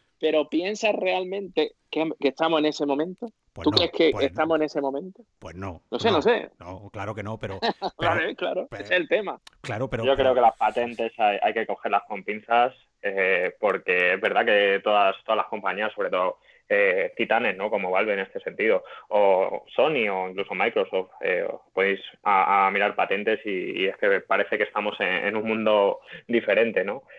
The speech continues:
Speaker 3: Eh, y hay que
Speaker 1: Sí.
Speaker 3: cogerlo con pinzas, pero es verdad que, que apuntan bien, ¿no? Porque si no mal recuerdo, creo que en recomendaciones ya te están pidiendo una mil setenta, ¿no? Una G T X mil setenta, que es un poquito, un modelo un poquito mejor que la mil sesenta que pedían con la Vive, ¿no?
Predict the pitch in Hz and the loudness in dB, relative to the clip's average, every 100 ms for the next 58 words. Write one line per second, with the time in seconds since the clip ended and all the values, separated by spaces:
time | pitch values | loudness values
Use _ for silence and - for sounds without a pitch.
0 | - - 107 107 113 131 120 107 113 107 | -2 2 6 6 4 4 2 2 0 0
1 | 98 113 110 101 107 117 127 120 127 127 | -2 -6 -6 -2 0 2 2 2 2 4
2 | 120 113 110 107 104 95 92 - - 101 | 4 4 2 2 2 2 -2 -6 -4 0
3 | 95 95 - 104 131 165 123 117 117 98 | 0 -2 -6 -4 -2 0 2 2 0 -2
4 | 139 147 - 101 98 98 92 92 - - | -2 -2 0 2 2 4 2 -2 -8 -20
5 | - _ 104 98 90 92 101 107 117 131 | -20 _ -12 -12 -12 -12 -8 -2 0 2
6 | 135 131 113 120 131 143 147 147 - - | 2 2 2 4 4 4 6 4 2 0
7 | 117 120 120 113 113 110 107 104 98 92 | 2 2 2 4 4 4 2 2 2 0
8 | 95 - - 110 110 107 107 98 - 123 | -2 -8 -10 -2 0 2 0 -4 -4 -4
9 | 131 - 120 120 113 120 113 117 117 110 | -2 0 2 0 -2 -4 -2 -2 -2 -4
10 | 110 - 107 110 101 110 139 104 113 104 | -6 -4 -4 -4 -6 -4 -4 -4 0 0
11 | 104 104 104 107 110 131 139 - - - | 2 2 0 0 0 0 -2 -8 -16 -4
12 | - - 123 120 110 113 113 113 113 113 | 0 2 4 4 4 4 4 4 6 6
13 | 104 107 107 104 95 110 104 101 104 104 | 4 0 -2 -4 -4 -4 0 2 0 -4
14 | 101 110 107 101 98 107 107 101 95 104 | -6 -2 2 2 2 0 2 2 4 4
15 | 127 107 104 | 2 0 -6